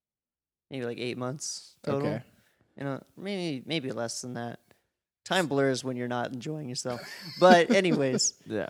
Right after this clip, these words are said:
Speaker 1: uh, finally, like, I came back and I had, like, all the camera gear, and they wanted me to, like,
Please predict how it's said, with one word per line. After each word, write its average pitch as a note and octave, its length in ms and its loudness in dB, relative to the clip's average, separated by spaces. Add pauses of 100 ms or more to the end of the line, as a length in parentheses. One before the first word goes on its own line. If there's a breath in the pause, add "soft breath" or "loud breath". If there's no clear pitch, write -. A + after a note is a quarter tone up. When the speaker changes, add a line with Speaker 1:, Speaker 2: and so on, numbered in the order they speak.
(120)
Speaker 1:
uh, D3 400 6 (1000)
finally, D3+ 540 4
like, B2+ 200 0
I B2+ 140 -2
came C#3+ 360 -4
back C3+ 360 4
and B2 420 -6
I C3 140 -2
had, C3 160 2
like, B2 180 -2
all A#2+ 100 -2
the A#2+ 80 -8
camera B2 340 -6
gear, B2+ 300 -2
and B2 160 -6
they B2 80 -4
wanted B2 320 -4
me B2+ 140 -6
to, A#2+ 100 -4
like, A#2+ 200 -6